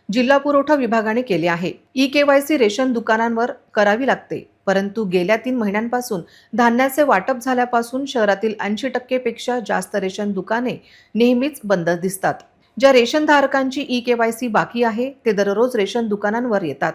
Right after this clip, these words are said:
परंतु दुकान बंद दिसल्याने त्यांना निराश होऊन परत जावे लागते. हे पाहता ज्याप्रमाणे पुरवठा विभाग रेशन धारकांना पंधरा ऑगस्ट पूर्वी ई केवायसी करण्याचे आवाहन करत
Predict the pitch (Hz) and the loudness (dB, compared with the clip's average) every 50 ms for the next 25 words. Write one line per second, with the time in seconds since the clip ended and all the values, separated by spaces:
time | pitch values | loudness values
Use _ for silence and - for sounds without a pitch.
0 | - _ _ - - 190 196 202 202 214 233 196 202 196 196 196 220 247 240 247 | -8 _ _ -2 0 0 0 0 -2 -2 -2 -2 -2 0 0 0 0 0 0 -2
1 | 247 240 247 208 214 208 - - 247 254 240 196 151 - _ _ _ _ - 247 | 0 0 0 -2 -2 -6 -4 -2 -2 -2 -2 -2 -6 -8 _ _ _ _ -2 0
2 | 247 254 277 277 247 226 233 233 269 277 - 269 254 269 302 302 - - 196 214 | 2 2 2 2 2 2 2 0 -2 -2 -2 0 0 0 0 -2 0 0 0 0
3 | 240 208 202 185 151 151 170 165 156 - - - 156 127 - _ _ _ _ _ | 0 0 -2 -2 -2 0 -2 -4 -4 -6 -6 -8 -8 -8 -8 _ _ _ _ _
4 | - 269 285 277 285 269 254 254 254 285 294 277 - 262 226 226 240 240 240 240 | -2 0 0 4 6 6 6 6 6 4 0 2 4 4 4 4 2 -2 0 0
5 | 240 240 262 262 262 233 214 208 208 208 240 247 240 233 214 247 254 247 247 196 | 0 0 -2 -2 0 0 0 0 0 0 0 -2 -2 0 2 2 2 2 2 -2
6 | 202 202 - 240 240 240 233 196 180 180 - 233 247 254 226 170 151 - _ _ | -2 -2 -4 -4 -4 -2 -2 -2 -2 0 -2 -2 0 0 -2 -4 -4 -8 _ _
7 | _ _ _ - 233 233 240 269 285 277 - - 226 254 269 262 - - 254 247 | _ _ _ 0 2 2 4 4 4 4 4 2 2 2 0 0 -2 -4 -4 -2
8 | 226 262 254 254 - 240 240 233 254 240 233 233 226 226 226 269 262 - 226 202 | -2 -2 -4 -4 -4 -4 -4 0 0 0 2 2 0 0 -2 -6 -4 -2 -2 -2
9 | 196 208 208 208 - 240 233 233 - 185 185 190 214 226 262 285 277 214 185 180 | 0 -2 -2 0 0 -2 -2 0 0 -2 0 0 0 -2 -2 -2 0 0 0 0